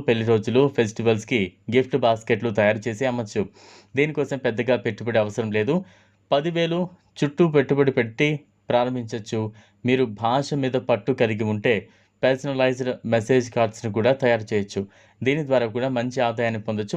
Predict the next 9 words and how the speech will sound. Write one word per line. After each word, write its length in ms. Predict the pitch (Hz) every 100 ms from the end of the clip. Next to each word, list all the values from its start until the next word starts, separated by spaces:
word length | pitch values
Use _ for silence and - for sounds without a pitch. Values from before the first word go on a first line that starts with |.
| 151
మొత్తానికి 340 | 113 127 131 127
చెప్పాలంటే 380 | 101 110 110 139
చిన్న 260 | 143 151
పెట్టుబడితో 520 | 143 120 110 104 101 147
పెద్ద 280 | 131 113 151
కలలు 280 | 143 131 123
నెరవేర్చగలిగే 800 | 113 117 123 110 117 110 113 107
వ్యాపారాలు 640 | 104 107 117 110 104 120 - 117
ఇవే. 220 | 110